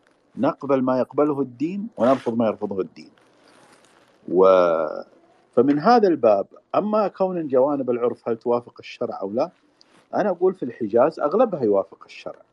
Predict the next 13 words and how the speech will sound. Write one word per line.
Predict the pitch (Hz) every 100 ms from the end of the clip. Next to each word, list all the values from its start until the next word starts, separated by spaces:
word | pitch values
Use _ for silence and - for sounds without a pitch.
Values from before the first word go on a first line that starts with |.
| _ _ -
وما | 104 113
خالف | - 196 247 220 180
الشرع | - - 147 - _ _ _ _ _ _ _ -
فهو | 120 123
خالفه | 107 117 110 151 - 151 151 147 151 _ _ _ _ _ _ _ -
لغياب | 95 104 104 123 196 175 139
الجماعة | 113 107 104 101 85 82
المسلمة | 82 87 - 85 85 80 78
وغياب | 87 92 123 165 139
من | 117
يقيم | 104 95 110 92
الحدود | 87 - 92 98 87 85 - _ _ _ _ _ _ _ 87
وللضبط. | 104 110 110 107 202 - -